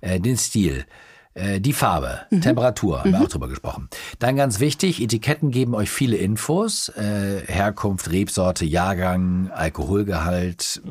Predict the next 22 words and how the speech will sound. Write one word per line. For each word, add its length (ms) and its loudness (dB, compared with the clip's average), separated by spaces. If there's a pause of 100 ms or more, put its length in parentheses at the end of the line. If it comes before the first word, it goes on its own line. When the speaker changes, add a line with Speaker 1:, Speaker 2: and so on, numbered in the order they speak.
(120)
Speaker 1:
Siegel 460 2
sind 200 -2
auch 160 -2
mit 160 -4
drauf. 340 -2 (320)
Vergesst 480 -6
erstmal 400 -4
die 120 -4
bunten 320 -2
Bilderchen, 500 0
die 100 -4
sind 180 -2
nicht 180 -6
ganz 240 -4
so 100 -4
wichtig, 260 -6
muss 160 -6
man 60 -4
ganz 140 -2
ehrlich 220 -6
sagen. 160 0
Speaker 2:
Ja, 100 2